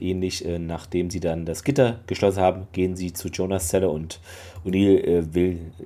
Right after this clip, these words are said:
ein bisschen davon ablenken und, "Hey Jungs, tut mir einen Gefallen, ne? Geht zu eurer Chefin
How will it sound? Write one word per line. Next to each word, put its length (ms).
ein 160
bisschen 360
davon 340
ablenken 560
und, 300
"Hey 160
Jungs, 480
tut 140
mir 100
einen 80
Gefallen, 400
ne? 140
Geht 180
zu 100
eurer 160
Chefin 440